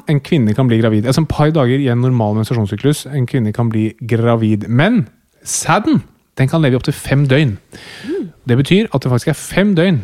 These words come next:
Speaker 1: i løpet av en menstruasjonssyklus, eller i løpet av en måned, hvor man kan bli gravid. Så i teorien så kan man ut fra en sykluskalender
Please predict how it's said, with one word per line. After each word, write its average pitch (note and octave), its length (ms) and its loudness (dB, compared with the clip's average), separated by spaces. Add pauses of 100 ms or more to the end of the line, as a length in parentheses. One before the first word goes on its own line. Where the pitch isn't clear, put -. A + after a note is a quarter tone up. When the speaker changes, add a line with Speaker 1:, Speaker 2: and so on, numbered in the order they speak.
Speaker 1:
i C3 120 -2
løpet A2+ 220 0
av C3+ 120 0
en A#2 220 0
menstruasjonssyklus, A#2+ 640 -2
eller G#2+ 140 -6
i - 20 -4
løpet - 140 -6
av - 20 0
en C#3 80 4
måned, A3 280 0
hvor B2+ 120 -2
man A#2 140 -2
kan A#2 240 -4 (160)
bli A2 240 -6
gravid. G#2 260 -4 (240)
Så E3+ 160 -2
i G3+ 60 -4
teorien G#3 560 2 (160)
så D#3+ 160 -4
kan B2+ 160 0
man F#3 100 2
ut A#2+ 120 2
fra C#3 100 2
en D3 80 0
sykluskalender B2 1040 0